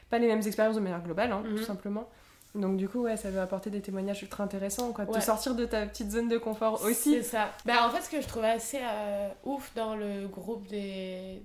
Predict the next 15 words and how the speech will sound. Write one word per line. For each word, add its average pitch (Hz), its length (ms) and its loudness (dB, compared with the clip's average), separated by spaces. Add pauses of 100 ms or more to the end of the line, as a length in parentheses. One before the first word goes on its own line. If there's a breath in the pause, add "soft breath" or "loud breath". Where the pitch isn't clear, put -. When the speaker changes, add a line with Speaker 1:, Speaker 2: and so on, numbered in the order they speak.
Speaker 2:
des 196 200 -8
collages, 196 480 0
euh, 180 500 -2 (380)
des 208 160 -10
collages 202 300 -6
à 202 80 -4
Paris, 208 400 -4 (260 loud breath)
euh, 185 400 -4
tu 190 140 -14
peux 196 160 -10
très 214 180 -6
bien 226 220 -2
dire, 214 280 -4
ok, 202 160 -6
euh, 190 640 4